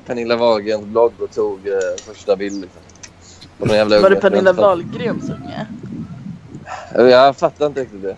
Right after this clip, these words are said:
Speaker 1: Jag vet inte om hon hade så unga barn. Det kanske var ett barnbarn. Oklart.
Speaker 2: <laughs>
Speaker 1: Men,
Speaker 2: Herr
Speaker 1: eh,
Speaker 2: Wahlgrens barnbarn.
Speaker 1: nej. Det stod något om att han hette Grodan, vilket jag inte tror är ett dopnamn.
Speaker 2: Skutt.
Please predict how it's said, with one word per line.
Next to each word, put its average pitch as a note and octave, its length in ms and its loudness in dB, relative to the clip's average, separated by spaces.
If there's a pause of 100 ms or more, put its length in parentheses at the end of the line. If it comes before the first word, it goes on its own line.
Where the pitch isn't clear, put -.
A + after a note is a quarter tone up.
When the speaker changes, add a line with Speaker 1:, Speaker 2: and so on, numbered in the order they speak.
(120)
Speaker 1:
Jag A#2+ 100 -2
vet C#3+ 160 0
inte C#3+ 120 -4
om C3+ 80 -4
hon C3+ 100 2
hade C3+ 220 2
så C3+ 100 2
unga A2+ 180 2
barn. G2+ 180 -2
Det G#2+ 80 -4
kanske A#2 180 2
var A#2+ 80 6
ett A2 60 2
barnbarn. G#2+ 460 2 (480)
Oklart. - 300 -6 (500)
Speaker 2:
<laughs> - 480 -20
Speaker 1:
Men, - 80 4 (140)
Speaker 2:
Herr F#3+ 80 0
Speaker 1:
eh, - 60 -4
Speaker 2:
Wahlgrens G3 500 -2
barnbarn. G3 800 -10 (1400)
Speaker 1:
nej. G2 720 4 (260)
Det B2 80 -8
stod F3 220 4
något F3 120 2
om D#3 60 2
att D3 80 4
han D3 100 2
hette D3+ 160 0
Grodan, C3 600 -2
vilket A2 200 -8
jag B2 100 -2
inte A#2 120 -16
tror A2+ 380 -2
är G#2 600 0
ett G#2+ 100 -8
dopnamn. A#2 540 -2
Speaker 2:
Skutt. - 220 -18